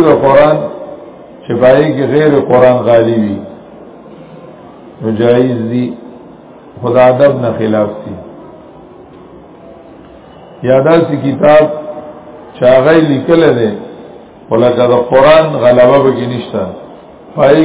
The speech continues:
کې نور خبرې ډېرې دي، آیاتونه پکې هم ځای په ځای شوي، د قرآن وي، د هغې سره لاس لګول هم جایز دي.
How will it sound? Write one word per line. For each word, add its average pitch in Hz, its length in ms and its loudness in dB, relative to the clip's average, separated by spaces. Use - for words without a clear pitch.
کې 143 100 0
نور 165 180 2
خبرې 143 440 0
ډېرې 147 320 0
دي، 113 120 -6
آیاتونه 127 500 2
پکې 143 180 -2
هم 170 160 -2
ځای 139 160 4
په 127 120 0
ځای 120 320 2
شوي، 113 320 0
د - 40 -6
قرآن 127 320 4
وي، 110 140 -4
د 113 40 0
هغې 135 220 0
سره 131 160 2
لاس 139 160 4
لګول 120 420 0
هم 110 160 -6
جایز 104 300 -2
دي. - 120 -16